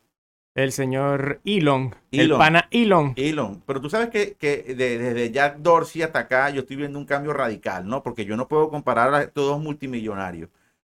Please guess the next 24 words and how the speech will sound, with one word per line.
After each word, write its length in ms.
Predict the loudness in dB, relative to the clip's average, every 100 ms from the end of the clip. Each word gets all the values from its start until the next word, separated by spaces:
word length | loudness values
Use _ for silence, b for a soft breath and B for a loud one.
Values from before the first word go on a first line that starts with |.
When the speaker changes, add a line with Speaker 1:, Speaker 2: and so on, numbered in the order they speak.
| _
Speaker 2:
Uno 420 | 4 4 2 -2
es 100 | -2 -2
el 80 | -4
multimillonario 760 | -8 -6 -6 -4 -4 -2 -4
Jack 80 | -2
Dorsey, 340 | -2 -2 -6
que 100 | -8
el 100 | -8
tipo 240 | -8 -8 -6
es 60 |
libertario, 800 | -2 -2 0 2 4 2 0 -2 -4
piensa 260 | -6 -6
en 60 | -6
la 80 | -6
libertad, 380 | -4 -4 -2
es 60 | -4
medio 200 | -4 -6
izquierdoso, 640 | -6 -4 -4 -2 -4 -4
pero 140 | -6 -6
le 80 | -6
gustan 280 | -8 -10
mucho 220 | -10 -8 -6
los 100 | -2
verdes. 380 | -2 -2 -6